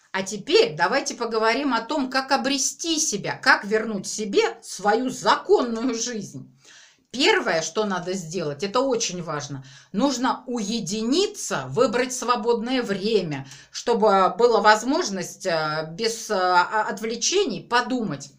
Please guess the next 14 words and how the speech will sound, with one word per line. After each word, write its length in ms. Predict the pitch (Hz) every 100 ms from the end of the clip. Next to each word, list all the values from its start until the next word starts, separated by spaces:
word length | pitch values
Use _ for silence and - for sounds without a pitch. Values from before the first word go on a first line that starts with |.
| _ _ - - _ _ _ _
Глубоко 640 | 165 254 311 320 339 339 330
задуматься, 760 | 302 285 285 247 190 - 151
быть 280 | 151 277 -
честным 520 | - 302 285 226 202
с 120 | 196
собой 540 | - 190 175 147 131 -
и 200 | 269 277 - -
отдать 440 | 214 208 254 403
себе 520 | - 233 208 240 - - _ 214
ответ 500 | 202 202 285 381 185
на 360 | 202 277 - 165
главный 420 | 208 311 277 233
вопрос 440 | 226 214 220 214
жизни. 500 | 214 208 160 143 131